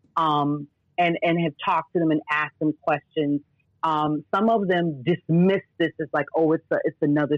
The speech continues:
situation." Or some say, "Oh, go back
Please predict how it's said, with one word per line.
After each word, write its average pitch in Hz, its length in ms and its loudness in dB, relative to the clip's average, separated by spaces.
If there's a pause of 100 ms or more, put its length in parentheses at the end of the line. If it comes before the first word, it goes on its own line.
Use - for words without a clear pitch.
situation." 143 720 -4 (380)
Or 151 180 0 (140)
some 202 180 2 (140)
say, 165 280 0 (220)
"Oh, 180 260 2
go 175 260 2
back 151 480 -2